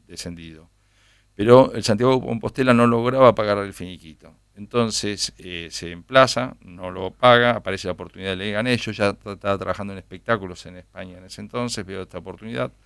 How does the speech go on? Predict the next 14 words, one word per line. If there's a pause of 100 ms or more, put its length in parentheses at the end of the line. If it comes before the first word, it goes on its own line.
(680)
Eh, (140)
tenía
Leganés
un
componente,
a
mi
entender,
muy
interesante,
que
era (680)
una
vidriera